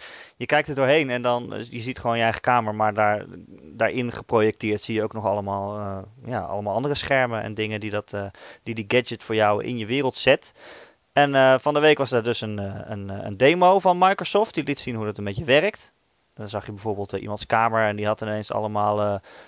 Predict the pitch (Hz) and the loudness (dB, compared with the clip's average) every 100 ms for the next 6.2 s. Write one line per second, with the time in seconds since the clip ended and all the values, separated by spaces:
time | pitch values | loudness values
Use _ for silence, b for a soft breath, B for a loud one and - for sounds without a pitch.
0 | B 110 143 - 156 151 151 143 139 135 | B -2 2 4 6 4 4 2 -2 -2
1 | 139 143 135 147 143 - 135 123 127 131 | 0 2 2 0 -4 -2 -2 -2 -2 0
2 | 127 - 127 117 101 110 110 110 113 110 | 0 0 0 0 -2 2 2 2 0 -6
3 | 95 - 135 135 131 - 143 135 131 131 | -6 2 2 2 -2 -4 -2 0 0 -4
4 | 123 - 120 117 113 - 107 104 117 B | -8 -6 -4 -4 -4 -6 -6 -6 -12 B
5 | B B B B - - - 127 123 120 | B B B B -20 -12 2 4 6 4
6 | 120 120 | 2 -4